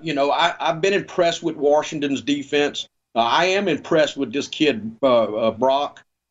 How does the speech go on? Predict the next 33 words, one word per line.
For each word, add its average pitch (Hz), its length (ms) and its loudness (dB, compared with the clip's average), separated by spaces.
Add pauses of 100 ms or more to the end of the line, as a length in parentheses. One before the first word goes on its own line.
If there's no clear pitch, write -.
(140)
Uh, 120 420 4
you 139 200 -2
know, 139 220 4
I, 135 340 2
I, 131 180 -4
I - 40 -2
think 175 200 -4
we'll 156 140 2
see 160 160 0
a 127 40 2
bunch 143 240 0
of 110 60 -6
screen 175 420 2
passes. 156 640 0 (200)
We'll 147 100 0
see 180 220 4
if 160 80 -4
they 165 100 2
can 139 180 -2
run 160 160 2
the 139 80 -4
football 160 520 2
against 143 320 -8
this 147 160 -8
Washington 147 600 0
front. 156 380 0 (560)
Uh, 127 420 4
so 127 460 2
this 160 220 -2
is 220 60 -6
gonna 202 180 0
be 175 180 2
interesting, 180 640 0